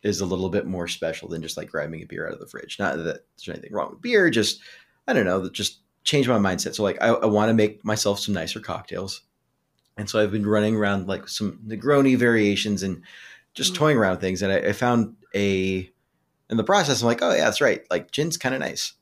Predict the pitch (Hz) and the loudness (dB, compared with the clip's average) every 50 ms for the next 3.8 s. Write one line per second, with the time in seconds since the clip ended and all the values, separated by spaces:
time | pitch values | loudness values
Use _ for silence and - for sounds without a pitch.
0 | _ _ - 95 87 90 90 87 90 87 - 98 - 87 92 92 92 92 98 95 | _ _ -12 -8 -6 -6 -4 -4 -4 -4 -6 -8 -6 -4 -4 -2 0 -2 -2 -2
1 | 87 - - _ _ _ - - - 107 95 90 92 90 85 - - - 90 87 | -4 -8 -16 _ _ _ -16 -8 -4 -2 -2 -2 -2 -4 -6 -8 -6 -8 -6 -6
2 | 87 82 85 82 73 71 65 - - - - _ _ _ _ _ _ _ _ _ | -6 -8 -8 -12 -12 -12 -10 -10 -10 -12 -14 _ _ _ _ _ _ _ _ _
3 | _ _ _ _ _ - - - - 98 92 92 90 90 90 - | _ _ _ _ _ -14 -10 -4 -2 0 0 2 0 0 -2 -6